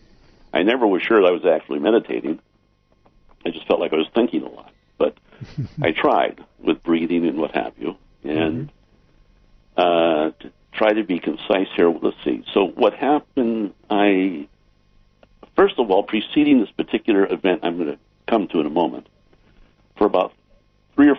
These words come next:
Speaker 1: four months, I had, uh, become very mindful of my diet as part of a discipline I was developing. I was skeptical, but I was, in my skepticism, I was also in good faith.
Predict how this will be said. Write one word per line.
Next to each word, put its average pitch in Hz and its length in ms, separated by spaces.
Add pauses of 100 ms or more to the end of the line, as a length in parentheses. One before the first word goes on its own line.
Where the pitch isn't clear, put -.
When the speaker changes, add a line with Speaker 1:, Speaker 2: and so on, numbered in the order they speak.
Speaker 1:
four 110 160
months, 95 420 (380)
I 95 280
had, 85 500 (320)
uh, - 60 (400)
become 98 400
very 90 240
mindful 87 720
of 87 240 (240)
my 80 200
diet 80 600
as 73 120 (140)
part 104 280
of 78 100
a 76 100 (560)
discipline - 560
I - 120
was 80 240
developing. 82 680 (760)
I 131 80
was 113 200
skeptical, 165 600 (140)
but 98 100
I 98 60
was, 92 180 (220)
in 127 160
my 92 180
skepticism, 101 840
I 95 100
was 95 180
also 104 320
in 85 160
good 90 280
faith. 82 200